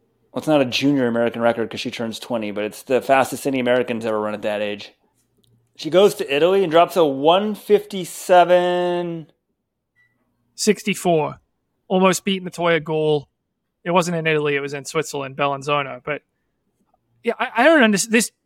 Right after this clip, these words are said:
Speaker 2: result. I know Addie Wiley's really good, Weldon. She was fifth in the U S in the fifteen hundred this year. That was back in July. I kinda was like, "All right, she's going back to college. She's probably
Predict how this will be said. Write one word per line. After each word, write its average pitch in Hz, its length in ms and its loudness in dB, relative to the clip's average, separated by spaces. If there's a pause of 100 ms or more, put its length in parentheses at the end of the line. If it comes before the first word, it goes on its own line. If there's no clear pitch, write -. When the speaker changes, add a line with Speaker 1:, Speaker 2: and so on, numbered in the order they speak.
Speaker 2:
result. 220 420 4
I 180 60 4
know 262 240 4
Addie 220 200 4
Wiley's 185 380 0
really 185 280 2
good, 170 320 4
Weldon. 277 520 2
She - 120 -6
was 185 120 -2
fifth 208 360 2
in 190 340 -4
the 185 120 -6
U 175 180 0
S 214 240 2
in 190 100 -4
the 160 200 -4 (440)
fifteen 214 360 2
hundred 165 320 0
this 240 200 -2
year. 262 260 -2 (360)
That 240 100 4
was 285 100 6
back 302 200 4
in 240 80 -2
July. 170 500 2
I 214 80 0
kinda 254 240 2
was 220 140 0
like, 190 200 2
"All 247 120 4
right, 208 260 4
she's 185 140 -4
going 220 160 4
back 214 140 4
to 190 80 -8
college. 196 420 0
She's - 200 -10
probably 202 400 0